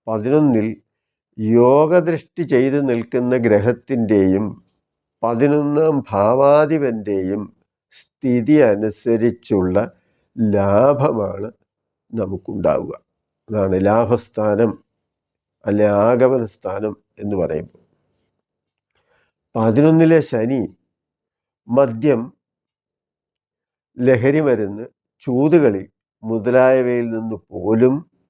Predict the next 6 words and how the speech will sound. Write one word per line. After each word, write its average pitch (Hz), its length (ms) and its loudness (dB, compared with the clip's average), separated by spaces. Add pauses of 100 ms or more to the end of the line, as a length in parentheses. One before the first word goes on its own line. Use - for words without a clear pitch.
(480)
ധനലാഭം 104 760 -2 (100)
ഉണ്ടാക്കുന്ന 95 640 -4 (120)
ഒന്നാണ്. 85 380 -6 (1040)
അതാ 104 120 -4 (160)
പതിനൊന്നിലെ 123 640 2
ശ-, - 260 -6